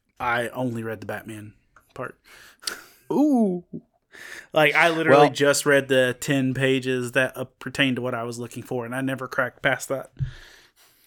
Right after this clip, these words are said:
Speaker 2: Well, this sounds like one that we probably both should go back and check out. So thanks, Nick, for bringing that to our attention.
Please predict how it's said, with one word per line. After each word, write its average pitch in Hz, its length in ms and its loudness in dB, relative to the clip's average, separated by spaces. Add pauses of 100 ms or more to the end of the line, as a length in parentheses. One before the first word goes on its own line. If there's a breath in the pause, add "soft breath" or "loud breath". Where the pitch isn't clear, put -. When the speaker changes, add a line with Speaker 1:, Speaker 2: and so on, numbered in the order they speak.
(200 loud breath)
Speaker 2:
Well, 120 300 4
this 156 180 2
sounds 151 300 2
like 120 140 4
one 120 160 4
that 110 100 4
we 110 100 4
probably 98 480 2
both 98 220 2
should 87 180 -4 (180)
go 104 140 4
back 98 220 2
and 90 100 -4
check 92 220 0
out. 92 180 2
So 98 160 0
thanks, 120 260 2
Nick, 127 160 2
for 117 120 0
bringing 120 300 4
that 120 240 2
to 117 220 2 (120)
our 117 340 4
attention. 113 720 -2